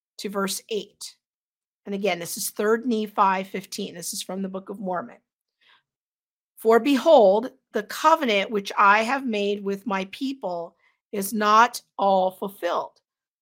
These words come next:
but the law which was given unto Moses hath an end in me. Behold, I am the law and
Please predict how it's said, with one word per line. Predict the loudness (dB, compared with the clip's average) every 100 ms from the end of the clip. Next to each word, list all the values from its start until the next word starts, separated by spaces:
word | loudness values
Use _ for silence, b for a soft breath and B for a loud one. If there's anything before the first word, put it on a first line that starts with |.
| -4
but | -4 -2
the | -2
law | -2 0 4 6 6 6
which | 4 -4 -6
was | -10
given | -6 -4 -4 -4
unto | -4 -6 -6 -8
Moses | -8 -8 -10 -10 -10 -12 -16 _ _
hath | -2 0 0 -4 -8
an | -8 -8
end | -8 -8 -8 -12 -12
in | -6 -4 -2
me. | -2 -4 -8 _ _ _ _ _ _ _
Behold, | -6 -6 -2 0 2 0 -6 2
I | 4 6 2
am | 0 2 0 -2
the | -2
law | -2 0 2 4 2 -4 -10 _ _ _ _
and | -2 0 -2 -6